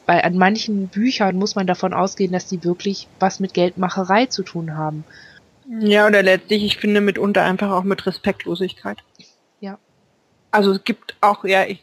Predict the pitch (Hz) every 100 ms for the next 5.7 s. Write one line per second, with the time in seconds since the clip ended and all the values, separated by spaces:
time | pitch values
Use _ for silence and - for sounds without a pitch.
0 | - 208 196 - - 220 240 196 - _
1 | - 208 190 - 233 214 196 196 214 208
2 | 214 202 - - 202 - 214 208 190 190
3 | 190 - 185 202 233 254 254 233 220 214
4 | 196 190 196 - 190 185 180 - 202 -
5 | 208 196 190 190 180 175 220